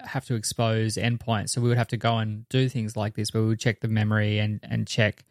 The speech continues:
um, what more application level stuff. The, the servers themselves were monitored with those applications, but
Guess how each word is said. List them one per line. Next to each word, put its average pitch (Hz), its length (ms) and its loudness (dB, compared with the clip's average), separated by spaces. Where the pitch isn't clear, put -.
um, 110 280 6
what 156 240 4
more 160 160 2
application 127 560 -4
level 120 180 -2
stuff. 131 380 -4
The, 110 380 2
the 107 520 0
servers 120 420 2
themselves 110 520 0
were 113 80 0
monitored 110 600 0
with 113 140 -2
those 107 200 0
applications, 110 760 -2
but - 320 0